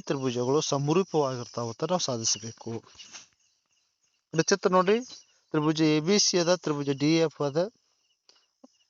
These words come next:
ಅದರ ತ್ರಿಭುಜ ಎ ಬಿ ಸಿ ಮತ್ತು ತ್ರಿಭುಜ ಡಿ ಎಫ್ ಗಳಲ್ಲಿ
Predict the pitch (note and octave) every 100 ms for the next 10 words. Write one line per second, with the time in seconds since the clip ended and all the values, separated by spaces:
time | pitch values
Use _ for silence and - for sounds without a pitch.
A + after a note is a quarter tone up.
0 | _ _ _ _ - D3+ E3 E3 D#3+ E3+
1 | F3+ D#3+ D#3+ G3+ G3+ G#3 G3 F3+ F3+ -
2 | D#3+ D#3+ E3+ D3+ C#3+ D#3 F3+ E3 D#3+ D#3
3 | D#3 E3